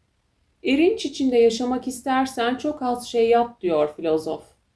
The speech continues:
Çünkü bu yalnızca doğru davranmaktan kaynaklanan erinci sağlamaz, aynı zamanda az şey yapmaktan kaynaklanan erinci de sağlar. Gerçekten de gerekli olanlar dışında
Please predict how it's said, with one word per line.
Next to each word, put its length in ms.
Çünkü 400
bu 120
yalnızca 600
doğru 320
davranmaktan 840
kaynaklanan 800
erinci 420
sağlamaz, 800
aynı 340
zamanda 520
az 240
şey 220
yapmaktan 680
kaynaklanan 800
erinci 420
de 100
sağlar. 520
Gerçekten 760
de 60
gerekli 440
olanlar 640
dışında 580